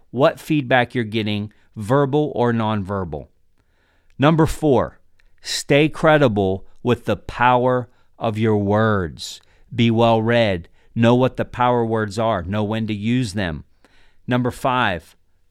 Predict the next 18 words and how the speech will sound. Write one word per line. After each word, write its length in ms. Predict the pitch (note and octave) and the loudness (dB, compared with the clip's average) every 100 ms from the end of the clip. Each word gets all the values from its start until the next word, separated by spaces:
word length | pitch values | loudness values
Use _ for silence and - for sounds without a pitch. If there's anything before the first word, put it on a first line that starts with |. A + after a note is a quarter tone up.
| _ _ | _ _
body 300 | - A#2 A#2 | 2 4 4
language 440 | A#2 A2+ G#2+ A2 F#2 | 2 0 -2 -4 -2
matters. 640 | G#2 G2+ E2+ D#2+ - - _ | -2 0 -2 -8 -12 -20 _
And 240 | - G#2 G2 | -4 -4 -2
lastly, 520 | G#2+ G#2+ - A2+ G#2+ | 0 -2 -4 -8 -6
number 260 | G2 G2 | -6 -6
six, 580 | G2 - G2+ E2 - - - _ _ _ | -8 -8 -10 -10 -16 -20 -20 _ _ _
you 100 | - | -10
gotta 340 | F#2+ G2+ G2 G2 | -6 -4 -2 -2
look 280 | G2 F2+ - | -4 -6 -8
the 100 | F#2+ | -10
part. 440 | - F#2 D2+ - _ _ _ _ | -4 -4 -4 -14 _ _ _ _
You 120 | A#2 | -8
gotta 320 | F#2+ G#2 F#2+ | -2 -2 -2
show 400 | F2+ - A2+ G#2 | -8 -2 0 2
up 320 | G#2 G#2 - - - - | 2 0 -2 -20 -20 -8
looking 400 | G#2 G2 G2+ F2+ | -6 -4 -6 -4
good. 420 | G2 G#2 F#2+ D2+ | 0 2 2 -2